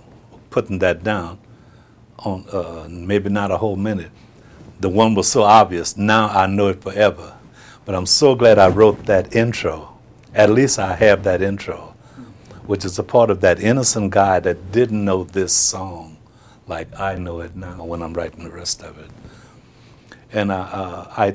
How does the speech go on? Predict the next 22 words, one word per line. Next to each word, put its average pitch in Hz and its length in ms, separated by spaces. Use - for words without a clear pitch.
think 110 240
the 101 100
way 110 240
that 120 340
went 101 200
up 98 220
early, 104 380
uh, 90 440
it 120 160
had 110 300
something 107 560
that 95 280
said 127 500
something 104 420
even 104 280
later 104 220
on 98 240
in 92 120
the 87 80
arrangement. 92 500
It 101 160
had, 98 300